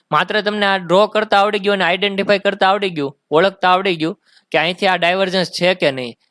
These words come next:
એ તમે ધીમે ધીમે જેમ ચાર્ટમાં જોતા જશો ને એમ તમને વધારે આઈડિયા આવતો જશે કે અહીંયા ડાયવર્જન્સ છે, આ ડાયવર્જન્સ ખોટું છે, આમાં આપણે હજી આર એસ આઈ ની લાઇન્સ થોડીક સ્ટ્રોંગ છે એટલા માટે આ ડાયવર્જન્સ ના કહી શકાય.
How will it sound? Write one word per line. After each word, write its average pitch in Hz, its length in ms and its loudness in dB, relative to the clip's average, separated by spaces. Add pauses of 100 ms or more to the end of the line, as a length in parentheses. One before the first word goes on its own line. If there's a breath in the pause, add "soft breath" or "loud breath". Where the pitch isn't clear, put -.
(120)
એ 165 80 4
તમે 196 240 0
ધીમે 185 280 0
ધીમે 208 220 0
જેમ 190 260 2
ચાર્ટમાં 196 480 0
જોતા 208 300 2
જશો 214 240 -2
ને 185 120 -2
એમ 180 120 -4
તમને 175 260 -2
વધારે 170 300 0
આઈડિયા 147 340 0
આવતો 139 260 -4
જશે 131 240 -6 (360 loud breath)
કે 156 120 -2
અહીંયા 160 220 0
ડાયવર્જન્સ 170 540 -2
છે, 175 140 0 (240)
આ 147 120 2
ડાયવર્જન્સ 165 540 -2
ખોટું 165 400 0
છે, 170 60 2
આમાં 156 300 2
આપણે 160 280 0 (200)
હજી 156 220 2
આર 147 120 2
એસ 156 140 -6
આઈ 156 120 -6
ની 147 120 -2
લાઇન્સ 151 280 -2
થોડીક 151 280 -4 (320)
સ્ટ્રોંગ 165 340 0 (100)
છે 139 100 -2 (380 soft breath)
એટલા 160 220 0
માટે 165 180 -2
આ 160 80 2
ડાયવર્જન્સ 160 580 -2
ના 165 220 -2
કહી 143 240 -6
શકાય. 123 300 -6